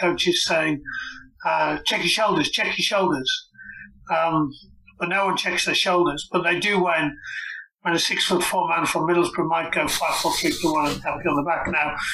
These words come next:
that's not game realistic and that's not what we want, but if we introduce some, some stuff around, like,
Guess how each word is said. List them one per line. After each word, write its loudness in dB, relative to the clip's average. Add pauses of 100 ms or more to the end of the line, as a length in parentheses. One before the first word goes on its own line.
(320)
that's 0
not 0
game 2
realistic 2
and 2
that's 0
not 2
what 4
we 6
want, 2
but 0
if -2
we 4
introduce 2
some, 0 (560)
some 2
stuff 0
around, 4
like, 2